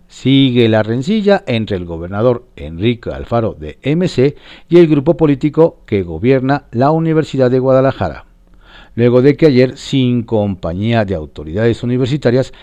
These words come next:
el mandatario acudió a Juanacatlán a entregar obras en una preparatoria de esa casa de estudios. No obstante, mencionan,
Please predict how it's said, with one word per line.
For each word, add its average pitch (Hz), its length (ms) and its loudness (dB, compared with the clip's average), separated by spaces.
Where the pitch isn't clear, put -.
el 110 240 2
mandatario 104 720 0
acudió 156 640 0
a 107 160 0
Juanacatlán 90 880 -6
a 92 160 -4
entregar 90 600 -2
obras 185 460 0
en 165 220 4
una 151 240 2
preparatoria 139 640 2
de 98 220 -2
esa 98 220 -4
casa - 260 -8
de 90 80 -4
estudios. - 560 -14
No 147 160 2
obstante, 151 640 -2
mencionan, 107 720 -4